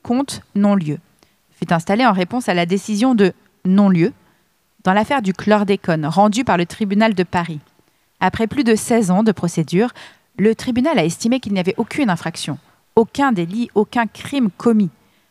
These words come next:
Prescription ou manque de connaissances scientifiques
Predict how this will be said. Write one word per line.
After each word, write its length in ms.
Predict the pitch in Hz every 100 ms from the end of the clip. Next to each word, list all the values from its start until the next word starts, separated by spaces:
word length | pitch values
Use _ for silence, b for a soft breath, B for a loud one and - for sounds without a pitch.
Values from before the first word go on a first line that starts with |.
| _
Prescription 840 | - 185 175 - 170 - - 208 247 B B B
ou 180 | 240 233 -
manque 380 | 208 247 320 -
de 120 | 196
connaissances 540 | 202 262 254 - 277 277
scientifiques 800 | - 269 262 262 - 160 -